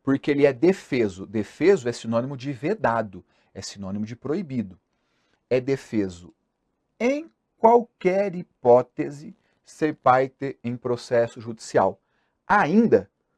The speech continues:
que a sua atuação, olha só, em qualquer hipótese,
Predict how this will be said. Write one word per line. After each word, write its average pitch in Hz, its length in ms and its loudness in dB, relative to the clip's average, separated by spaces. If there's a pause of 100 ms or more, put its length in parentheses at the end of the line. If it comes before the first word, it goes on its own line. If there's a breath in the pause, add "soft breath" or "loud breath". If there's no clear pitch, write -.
(480)
que 151 100 0
a 135 80 4
sua 156 320 2
atuação, 131 640 2 (2250)
olha - 200 -6
só, - 260 -6 (220)
em 196 200 0
qualquer 185 340 -2
hipótese, 127 640 -2